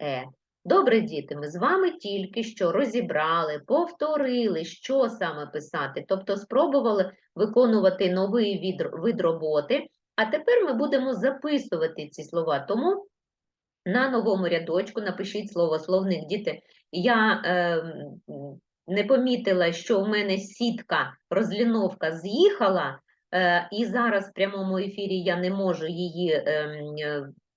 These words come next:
посунути, тому пам'ятайте, так, що ми пишемо на, е, робочому рядочку, на, е, найтоншому,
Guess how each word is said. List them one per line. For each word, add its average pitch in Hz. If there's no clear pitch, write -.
посунути, 214
тому 262
пам'ятайте, 226
так, 349
що -
ми 220
пишемо 220
на, 196
е, 170
робочому 190
рядочку, 196
на, 185
е, 156
найтоншому, 165